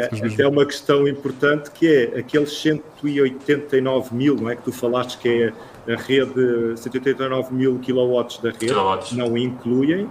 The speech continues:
Speaker 2: a Tesla e o Continente.
Speaker 3: Claro, sim, exatamente.
Speaker 2: Portanto, estamos
Speaker 1: Sim.
Speaker 3: Ou
Speaker 2: temos
Speaker 3: seja, estamos melhor que, que, que ainda, não é?
Speaker 2: Que isso, ainda
Speaker 3: Sim.
Speaker 2: estamos melhor. Claro.
Speaker 1: Muito bem, muito bem. Olha, boa tarde a todos. Peço desculpa para, para quem nos está a ouvir e a ver, este, esticamos um bocadinho aqui o tempo,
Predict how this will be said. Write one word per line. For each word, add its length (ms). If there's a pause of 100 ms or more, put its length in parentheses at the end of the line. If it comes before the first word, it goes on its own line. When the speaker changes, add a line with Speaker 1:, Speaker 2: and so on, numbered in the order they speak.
Speaker 2:
a 60
Tesla 500
e 40
o 340
Continente. 380
Speaker 3:
Claro, 580
sim, 300
exatamente. 500
Speaker 2:
Portanto, 80 (240)
estamos 160
Speaker 1:
Sim. 100
Speaker 3:
Ou 120
Speaker 2:
temos 240
Speaker 3:
seja, 240
estamos 380
melhor 280
que, 160
que, 320
que 80
ainda, 500
não 140
é? 40
Speaker 2:
Que 260
isso, 180
ainda 140
Speaker 3:
Sim. 80
Speaker 2:
estamos 260
melhor. 200
Claro. 1160
Speaker 1:
Muito 180
bem, 160 (600)
muito 180
bem. 140 (220)
Olha, 180
boa 200
tarde 260
a 40
todos. 320 (140)
Peço 200
desculpa 260
para, 240
para 140
quem 120
nos 100
está 120
a 20
ouvir 260
e 100
a 40
ver, 420
este, 300 (180)
esticamos 460
um 40
bocadinho 340
aqui 180
o 40
tempo, 320